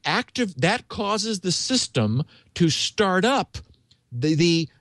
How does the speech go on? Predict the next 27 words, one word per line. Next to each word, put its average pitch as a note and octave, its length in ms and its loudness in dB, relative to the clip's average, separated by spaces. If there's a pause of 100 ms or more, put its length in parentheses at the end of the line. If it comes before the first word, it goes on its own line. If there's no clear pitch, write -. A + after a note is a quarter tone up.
(140)
that, D3+ 360 0
the, D#3 160 0
the D3+ 200 0
sysconfig F#3 880 -2
manager. A2 420 -2
It's F#2 220 -2
S F3 200 0
C F#3 400 -2
F E3 100 -2
G E3+ 280 -2
M E3+ 160 0
G D#3+ 180 0
R. E3 380 0 (640)
It D#3 120 0
starts F#3 480 -2
it - 100 -6
with E3 200 2
the D#3+ 120 2
dash E3+ 420 0 (120)
F F3+ 360 -2
flag, G2+ 720 -2 (380)
which D3+ 260 0
causes E3+ 480 0
it F3 200 -2
to D3+ 260 2 (260)
then F#3+ 360 0
bind D#3+ 760 0